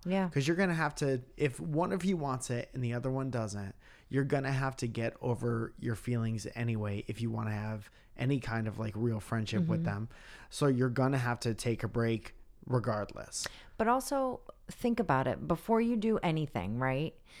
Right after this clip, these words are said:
Speaker 1: Think about what it is. Like, do you really have romantic feelings for this person?
Speaker 2: Or are you just horn balloons?
Speaker 1: Or are you just, or is it just somebody that is super easy to talk to, super easy to,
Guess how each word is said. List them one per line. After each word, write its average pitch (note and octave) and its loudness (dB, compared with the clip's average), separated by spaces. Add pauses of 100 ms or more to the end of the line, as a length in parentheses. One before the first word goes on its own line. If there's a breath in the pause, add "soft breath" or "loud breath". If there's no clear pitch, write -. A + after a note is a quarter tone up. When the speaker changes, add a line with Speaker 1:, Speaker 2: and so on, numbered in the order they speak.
(200 loud breath)
Speaker 1:
Think A3+ 2
about A3 6
what F3+ 6
it F#3 4
is. E3 4
Like, D3+ 0
do F3 2
you F3 4
really E3+ 6
have G3 6
romantic G#3+ 4
feelings G#3+ 2
for A3+ 0
this A3+ 0
person? C#4 -4
Speaker 2:
Or - 0
are A#2+ 4
you B2 4
just A#2 0
horn B2+ 0
balloons? A#2 0
Speaker 1:
Or G3 8
are G3 8
you G3+ 2
just, F#3+ 0 (680)
or G3+ 6
is F#3+ 4
it F#3 2
just F#3+ 2
somebody F3+ 6
that E3 6
is E3 2
super - 2
easy F#3 4
to E3+ 0
talk D#3 -2
to, D3+ 0
super G3+ -2
easy F3 2
to, D#3+ 4